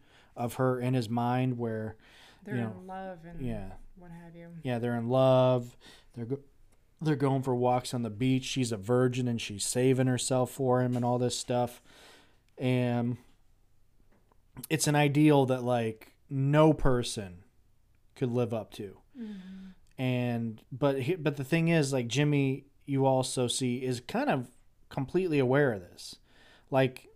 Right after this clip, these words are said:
Speaker 1: him and Martha go on a few dates, but, like, you know, he gra-, you know, he, he puts his hand on her knee and she just kinda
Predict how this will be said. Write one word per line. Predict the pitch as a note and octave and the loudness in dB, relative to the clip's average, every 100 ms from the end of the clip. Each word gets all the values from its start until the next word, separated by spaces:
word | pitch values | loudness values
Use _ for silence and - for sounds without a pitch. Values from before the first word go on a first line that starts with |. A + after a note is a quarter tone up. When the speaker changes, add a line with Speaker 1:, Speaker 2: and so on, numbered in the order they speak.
| - | -4
Speaker 1:
him | C3 F#3 | 2 2
and | D#3+ | 4
Martha | D#3 E3+ C#3+ | 2 2 0
go | A#2+ C3 C#3 | 0 0 2
on | C#3+ | 2
a | C3 | 0
few | C#3+ C3+ | 0 0
dates, | A#2 B2 D3 - - - - _ _ - _ _ _ _ _ _ | 2 0 0 -4 -12 -12 -18 _ _ -20 _ _ _ _ _ _
but, | A#2+ C3+ | -2 0
like, | B2 B2+ B2 A#2 - - _ _ _ _ - | 4 4 2 0 -8 -20 _ _ _ _ -6
you | C3+ | -4
know, | B2 | -2
he | A#2+ B2+ | -2 -2
gra-, | B2+ C3 C3 C3+ | 2 4 4 2
you | C3 | -2
know, | B2+ B2 | -2 -2
he, | B2 B2+ | -2 -2
he | A#2 B2 | -2 -2
puts | - C3 | -2 -2
his | B2+ - | -4 -2
hand | B2+ C3 | 0 2
on | B2+ B2 | 2 2
her | A#2+ | 0
knee | B2 B2+ C3 | 0 2 2
and | B2+ A#2+ | 2 -2
she | - C3 B2 | -2 -2 -2
just | B2 A#2 | -4 -6
kinda | - C3 A#2+ | -4 -2 -4